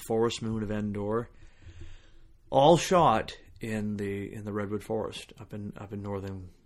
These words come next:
northern California. And, and even though this was, was shot here in, in the States, not on a back lot, but it, it feels and looks like another planet. And again, that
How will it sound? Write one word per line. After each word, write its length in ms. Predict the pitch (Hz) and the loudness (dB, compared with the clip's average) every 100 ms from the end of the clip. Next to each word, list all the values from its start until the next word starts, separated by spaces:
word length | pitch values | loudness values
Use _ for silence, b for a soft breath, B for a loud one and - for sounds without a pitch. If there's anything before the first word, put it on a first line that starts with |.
| - | -14
northern 340 | 113 104 101 | -10 -8 -6
California. 760 | 101 104 101 - 117 117 101 73 - B B | -6 -6 -6 -4 -2 -2 -4 -6 -12 B B
And, 180 | - 139 | -2 2
and 160 | 151 151 | 4 6
even 280 | 208 240 214 | 6 6 8
though 280 | 208 147 | 10 10
this 280 | 113 123 - | 8 2 2
was, 280 | 123 117 107 | 0 0 -2
was 180 | 117 107 | -4 -4
shot 340 | - 117 110 | 0 0 0
here 380 | 120 117 113 110 - | 0 2 2 0 -6
in, 320 | 113 104 104 | -8 -6 -6
in 160 | - 107 | -8 -8
the 80 | 101 | -8
States, 600 | - 117 120 131 - - b b b - | -2 2 2 0 -6 -10 b b b -6
not 200 | 107 104 | -2 -2
on 100 | 107 | -2
a 60 | |
back 380 | 104 107 110 - | 0 2 2 0
lot, 440 | 110 107 110 - - | -4 -2 -2 -4 -8
but 240 | 107 - b b b b | -8 -8 b b b b
it, 140 | 143 - | -2 6
it 160 | 160 147 - - | 6 4 -4 2
feels 680 | 196 196 170 151 139 - - | 8 10 10 8 4 0 -4
and 260 | - 120 117 | -2 0 4
looks 320 | 123 123 - - | 4 4 2 -6
like 300 | - 110 110 - - _ - - | 0 2 2 -2 -16 _ -18 -8
another 280 | 113 110 | -2 0
planet. 440 | 107 113 104 90 - | 0 0 0 -2 -2
And 100 | 110 | 0
again, 300 | 117 127 110 | 2 2 4
that 240 | 120 131 | 4 2